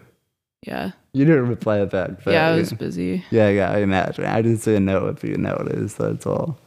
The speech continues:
Speaker 1: Um,
Speaker 2: But
Speaker 1: yeah, I saw it come up on my Netflix. I meant to reply,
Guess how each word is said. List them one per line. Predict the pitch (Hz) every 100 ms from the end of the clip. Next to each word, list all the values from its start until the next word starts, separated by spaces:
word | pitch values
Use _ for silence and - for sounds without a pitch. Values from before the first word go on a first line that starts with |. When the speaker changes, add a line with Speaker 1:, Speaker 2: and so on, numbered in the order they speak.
| -
Speaker 1:
Um, | 165 160 143 151
Speaker 2:
But | 101 98 180
Speaker 1:
yeah, | 180
I | 165 170
saw | 165 160 156
it |
come | - 160
up | 165
on | 170
my | 160
Netflix. | 139 - - 175
I | 165
meant | 170 160
to | -
reply, | - - - - 190